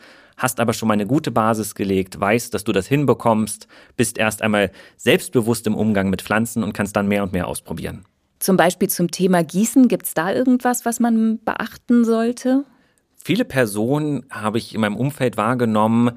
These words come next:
Speaker 1: gießen sehr sporadisch und dann sehr viel in sehr, naja, zum Beispiel alle drei Wochen mal einen großen Schwung Wasser. Und ich würde dann gucken, dass ich diesen Schwung Wasser wöchentlich aufteile,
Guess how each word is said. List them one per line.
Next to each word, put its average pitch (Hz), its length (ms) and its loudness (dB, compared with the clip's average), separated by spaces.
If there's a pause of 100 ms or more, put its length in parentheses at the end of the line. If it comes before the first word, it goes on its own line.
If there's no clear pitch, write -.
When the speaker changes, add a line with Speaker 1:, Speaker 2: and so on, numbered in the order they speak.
(360)
Speaker 1:
gießen 139 540 0
sehr 107 640 0
sporadisch 113 840 -2
und 113 300 -2
dann 143 380 0 (180)
sehr 104 340 0
viel 135 460 0
in 113 260 -2
sehr, 113 560 0 (600)
naja, 95 280 -2
zum 101 140 -6
Beispiel 107 420 0
alle 151 200 2
drei 101 240 0
Wochen 151 400 0
mal 107 140 2
einen 104 120 -2
großen 110 340 0
Schwung 101 400 -2
Wasser. 82 360 -4 (220)
Und 104 140 -8
ich 117 160 -4
würde 117 200 2
dann 104 180 -2
gucken, 165 540 -2
dass 107 200 -4
ich 101 240 -8
diesen 104 380 -4
Schwung 104 340 -2
Wasser 131 500 0 (260)
wöchentlich 170 520 0
aufteile, 170 720 0